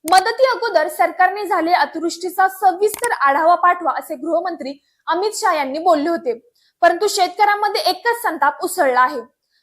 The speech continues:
मग राज्य सरकार अहवाल पाठवणार तरी कधी आणि मदत मिळणार तरी कधी?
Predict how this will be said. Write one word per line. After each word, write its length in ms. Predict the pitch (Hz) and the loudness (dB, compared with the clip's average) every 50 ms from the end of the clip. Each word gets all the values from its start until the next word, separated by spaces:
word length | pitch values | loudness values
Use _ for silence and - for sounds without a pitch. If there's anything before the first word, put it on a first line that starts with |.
| _ _ _ - | _ _ _ -4
मग 460 | 359 453 453 392 349 339 - - - | 0 2 4 4 4 2 -2 -4 -4
राज्य 420 | 302 330 359 339 359 320 320 440 453 | 0 2 4 4 4 2 0 -2 -4
सरकार 340 | - 480 466 453 453 466 466 | -2 -4 -4 -2 -2 -2 -2
अहवाल 380 | - - 349 381 359 381 381 403 | 2 2 2 4 4 4 2 2
पाठवणार 560 | 392 - 370 320 320 320 381 370 381 381 381 381 381 | 2 2 4 4 4 2 -2 -2 0 0 0 0 0
तरी 200 | 403 403 392 403 | 0 -2 0 0
कधी 280 | 392 359 311 320 294 277 - _ | -2 -2 0 -2 -4 -4 -6 _
आणि 160 | 294 302 320 339 | -6 -4 -4 -2
मदत 420 | 339 330 330 311 302 349 359 359 | -2 -2 0 2 2 2 2 0
मिळणार 380 | 349 330 339 339 339 359 370 370 370 | -4 -4 -4 -2 2 2 2 2 2
तरी 160 | 370 330 330 330 - | 0 0 0 0 -2
कधी? 220 | 262 262 294 269 | -4 -4 -4 -8